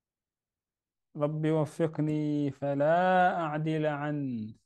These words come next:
سنن الساعين في خير سنن.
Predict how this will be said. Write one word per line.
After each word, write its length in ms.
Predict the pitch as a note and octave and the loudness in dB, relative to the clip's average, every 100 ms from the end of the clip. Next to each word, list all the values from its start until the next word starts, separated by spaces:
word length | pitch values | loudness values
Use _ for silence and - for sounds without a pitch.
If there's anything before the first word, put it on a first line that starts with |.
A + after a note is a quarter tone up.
| _ _ | _ _
سنن 480 | - C#3+ C#3+ C#3 | -8 -4 -2 -2
الساعين 1800 | C3+ B2+ - - - C3 C3 C3 B2+ C3 B2+ B2 B2+ D#3 G3 F#3+ F3 E3 | -2 -6 -12 -20 -12 -8 -6 -4 -6 -6 -8 -8 -4 -2 0 0 0 0
في 320 | D#3 D3+ C#3+ C3+ | -2 -2 -2 -4
خير 680 | - C3+ C3 B2+ B2 A#2+ | -6 -6 -4 -4 -4 -6
سنن. 800 | A2+ - E3 G#3 G3 E3+ B2+ F2+ | -8 2 4 8 6 6 2 -2